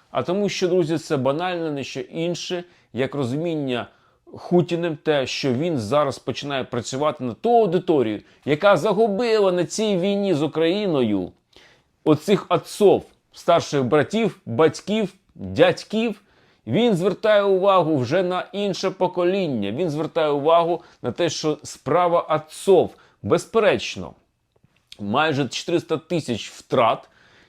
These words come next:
і це серед них є ті безповоротні втрати, які насправді і є цими отцами.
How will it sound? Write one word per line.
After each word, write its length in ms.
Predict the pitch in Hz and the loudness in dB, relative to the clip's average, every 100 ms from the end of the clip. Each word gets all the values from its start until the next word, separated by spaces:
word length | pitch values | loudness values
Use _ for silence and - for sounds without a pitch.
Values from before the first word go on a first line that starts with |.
| _ | _
і 400 | 143 156 160 156 _ _ | 0 0 0 -2 _ _
це 420 | - - 175 180 - | -12 0 2 2 -2
серед 400 | - 156 143 120 | -4 -2 -2 -2
них 340 | 135 156 - | -2 -2 -4
є 140 | 127 135 | -6 -4
ті 200 | - 147 | -4 -4
безповоротні 760 | 120 123 - 135 151 147 135 | -4 -6 -4 -2 -2 -4 -6
втрати, 520 | - - 127 117 - | -8 -2 0 0 -2
які 320 | 139 127 - | -6 -6 -6
насправді 800 | 127 123 - 131 110 98 110 120 - | -8 -8 -10 -6 -2 -2 -2 -6 -6
і 180 | 185 175 | -2 0
є 140 | 220 | 0
цими 320 | - 151 139 - | -2 -4 -4 -6
отцами. 600 | 143 - - 202 120 71 | -12 -8 -2 0 -2 -6